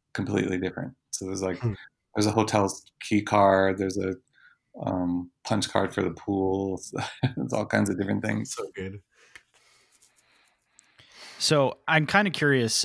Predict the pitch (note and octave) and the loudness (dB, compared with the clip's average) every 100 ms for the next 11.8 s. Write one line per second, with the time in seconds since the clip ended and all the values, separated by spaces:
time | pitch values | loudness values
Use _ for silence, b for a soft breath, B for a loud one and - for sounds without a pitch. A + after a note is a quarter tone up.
0 | - A#2 G#2+ G#2 G2+ G2+ - C#3 B2 A2 | 2 2 2 -2 -4 -6 0 2 2 0
1 | - - - D3 A#2+ B2+ - C3+ A#2+ A#2 | -2 -4 2 2 2 -2 2 4 4 2
2 | A#2 A2+ G#2 G2+ G2+ G2+ F#2 F#2 b b | -2 -2 -2 -2 -4 -4 -6 -8 b b
3 | b b b b b _ _ _ _ _ | b b b b b _ _ _ _ _
4 | _ _ _ _ A2+ D3 D#3 G3 - - | _ _ _ _ -8 2 4 4 0 -8
5 | - D3 D#3+ E3 C3+ A#2 A2+ A2 G#2+ A#2 | -4 -2 0 2 2 2 0 0 -2 -2
6 | A2+ A2 G#2+ A2+ C3+ B2+ B2 A#2 A2+ A2 | -2 -2 -2 -4 -2 -2 -2 0 0 -2
7 | - - A#2 G#2+ G#2 - _ - A2+ G2 | -6 0 2 2 -2 -8 _ -8 -6 -6
8 | - A2+ A2+ D3+ A2+ G2+ G2+ - B2 D#3+ | -8 -6 -2 0 0 -2 -4 0 0 0
9 | _ _ _ - D3+ A3+ G3+ F3+ D#3+ D#3+ | _ _ _ -2 2 2 2 2 4 2
10 | D3 C3+ - C3 C3+ B2+ A#2 A2+ A2+ - | 0 -2 2 4 6 2 2 2 2 2
11 | A#2+ A2+ B2 A#2+ A#2+ A2+ A2+ | -4 -6 0 2 4 4 2